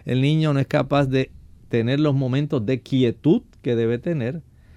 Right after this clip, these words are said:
sino más bien está totalmente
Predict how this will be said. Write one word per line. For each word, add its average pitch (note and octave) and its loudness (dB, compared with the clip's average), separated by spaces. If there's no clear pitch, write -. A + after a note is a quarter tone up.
sino B2 0
más D#3 2
bien D3+ 2
está D3 -4
totalmente D#3 -2